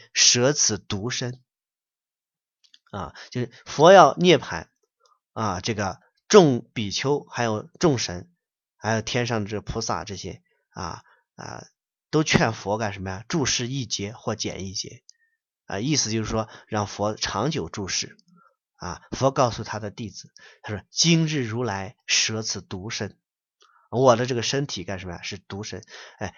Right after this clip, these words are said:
如来都说他的身体是独身，那你想我们的身体，哎，如来是正遍知啊，他的身体三十二相八十种好啊，那么好的身体他都说这个不好，我们这点身体和三十二相怎么比呢？你想一想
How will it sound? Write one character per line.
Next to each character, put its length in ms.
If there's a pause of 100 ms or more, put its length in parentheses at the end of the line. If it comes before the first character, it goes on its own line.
如 260
来 220
都 180
说 160
他 220
的 100
身 220
体 160
是 140
独 180
身， 260 (260)
那 140
你 160
想 340
我 260
们 120
的 100
身 200
体， 120
哎， 160 (600)
如 180
来 140
是 100
正 300
遍 220
知 140
啊， 200
他 120
的 80
身 240
体 260 (200)
三 260
十 120
二 140
相 240
八 260
十 160
种 160
好 200
啊， 160 (840)
那 140
么 140
好 200
的 100
身 180
体 140
他 200
都 120
说 200
这 120
个 80
不 100
好， 300 (440)
我 240
们 180
这 80
点 160
身 180
体 160
和 140
三 240
十 80
二 100
相 200
怎 120
么 120
比 160
呢？ 80 (680)
你 140
想 260
一 40
想 140